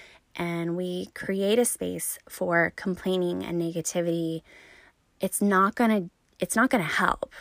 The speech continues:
right? It just kinda gives us a space to vent. And you're absolutely allowed to have feelings <laughs> around that.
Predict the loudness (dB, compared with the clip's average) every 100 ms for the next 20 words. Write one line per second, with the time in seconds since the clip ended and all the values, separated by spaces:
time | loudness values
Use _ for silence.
0 | -6 0 0 0 -2 2 2 2 2 2
1 | 2 -2 0 0 0 0 2 2 0 -2
2 | -4 -6 -2 2 4 4 6 4 2 -2
3 | 0 0 0 0 0 -2 _ -20 -20 -20
4 | _ _ 4 6 6 2 0 0 0 0
5 | 2 4 6 6 8 6 6 2 0